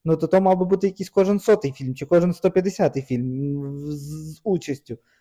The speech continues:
Але нема так, що в, в житті в кожному моменті, бо чого то кидається в очі, бо то з'являється набагато частіше, ніж воно т-, з-, трапляється в житті.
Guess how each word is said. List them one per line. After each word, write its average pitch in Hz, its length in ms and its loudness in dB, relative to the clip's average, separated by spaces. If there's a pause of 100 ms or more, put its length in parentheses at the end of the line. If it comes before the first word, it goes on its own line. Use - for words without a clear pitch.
(120)
Але 156 260 2
нема 202 220 0
так, 233 220 2
що 175 100 -4
в, 160 140 -18
в 170 80 -2
житті 175 260 -2
в - 100 -6
кожному 165 400 2
моменті, 180 460 0
бо 160 80 0
чого 190 240 4
то 240 120 2
кидається 214 380 4
в 208 60 2
очі, 170 240 4
бо 139 80 -4
то 196 140 0
з'являється 214 480 4
набагато 202 380 4
частіше, 214 560 0
ніж 170 240 -2
воно 196 140 2
т-, 190 180 -6
з-, 180 280 -8
трапляється 196 520 2
в 180 40 -6
житті. 180 360 -8